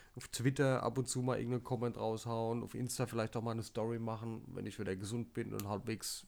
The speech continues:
weniger aussehe wie ein Zombie. Ja, und nach wie vor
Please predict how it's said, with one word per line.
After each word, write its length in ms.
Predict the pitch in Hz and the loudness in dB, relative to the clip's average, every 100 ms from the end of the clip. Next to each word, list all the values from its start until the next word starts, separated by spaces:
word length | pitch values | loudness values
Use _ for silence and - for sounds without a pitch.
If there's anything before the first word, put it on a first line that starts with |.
| - | -16
weniger 800 | - - 104 113 117 117 98 - | -14 -6 -4 -2 0 0 -2 -2
aussehe 340 | 117 113 110 | -2 -2 -2
wie 60 | 101 | -4
ein 120 | 104 | -2
Zombie. 380 | 120 120 117 117 - - - - - - - - - - - - - - - - - - - - - | -2 -2 -2 -6 -10 -20 -20 -20 -16 -16 -16 -20 -20 -20 -20 -20 -20 -20 -20 -20 -20 -20 -20 -16 -10
Ja, 220 | 90 85 | -4 0
und 100 | 92 | 2
nach 240 | 92 92 101 | 2 0 -2
wie 100 | 104 | -4
vor 520 | - 98 98 104 | 0 4 4 2